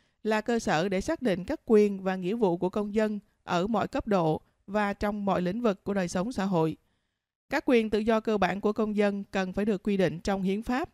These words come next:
là vì hiến pháp là luật cao nhất trong hệ thống pháp luật Việt Nam.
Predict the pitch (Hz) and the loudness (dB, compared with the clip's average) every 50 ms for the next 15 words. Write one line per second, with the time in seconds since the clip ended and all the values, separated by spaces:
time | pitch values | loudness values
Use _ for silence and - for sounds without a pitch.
0 | _ _ - 208 196 190 190 202 196 196 190 180 - _ _ _ _ _ _ _ | _ _ -6 -4 -4 0 4 4 6 6 4 2 -4 _ _ _ _ _ _ _
1 | _ _ - 202 208 240 285 - 254 269 370 - - - 226 214 208 196 196 185 | _ _ -2 -2 -2 0 -2 -2 -2 -2 -2 -4 -8 -10 -6 -4 -2 -2 0 2
2 | 190 185 185 - - 220 208 208 208 208 220 294 381 - - - _ - 220 202 | 2 2 2 0 -2 -2 -2 0 0 0 0 0 0 -2 -8 -12 _ -4 -2 -2
3 | 208 196 208 190 - 196 - 190 180 226 269 - 277 - - 240 196 185 185 180 | -2 -2 -2 -2 -2 -2 -2 -2 -2 -4 -4 -6 -6 -2 0 0 0 0 0 -2
4 | 175 - 180 190 190 196 190 | -4 -2 -2 -4 -2 -2 -4